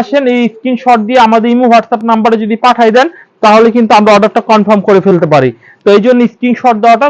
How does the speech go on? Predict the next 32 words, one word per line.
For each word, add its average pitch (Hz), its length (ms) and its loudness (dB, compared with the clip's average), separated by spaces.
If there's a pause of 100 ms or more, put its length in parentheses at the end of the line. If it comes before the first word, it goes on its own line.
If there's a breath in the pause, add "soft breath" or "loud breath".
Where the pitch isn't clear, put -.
(100)
খুবই 226 300 -2
জরুরি। 190 280 0 (180)
এই 262 120 2
হচ্ছে 254 280 -2
কামিজের 220 360 0
ওড়নাটা 233 380 0
দেখুন, 214 180 -2 (380 soft breath)
ওড়নাটা 233 380 0
দেখুন 233 220 0
অনেক 233 200 0
চমৎকার 277 360 0
একটু 247 140 -6
ওড়না 277 220 0
হবে। 277 120 -2 (140)
মাত্র 247 220 -2 (120)
এই 247 100 0
থ্রি - 140 -8
পিসগুলোর 220 360 -2 (100)
দাম 233 140 2 (100)
নিচ্ছি 277 280 -6 (120)
নয়শো 208 320 -2
টাকা, 156 160 0 (400 soft breath)
নয়শো 240 320 0
পঞ্চাশ 285 340 -2
টাকার 247 200 0 (100)
মাল 247 140 2 (180)
এখন 220 160 -2 (100)
নিচ্ছি 208 220 -4 (100)
নয়শো 196 300 -2
টাকা। 127 160 -4 (380 soft breath)
এই 254 120 4
হচ্ছে 262 200 0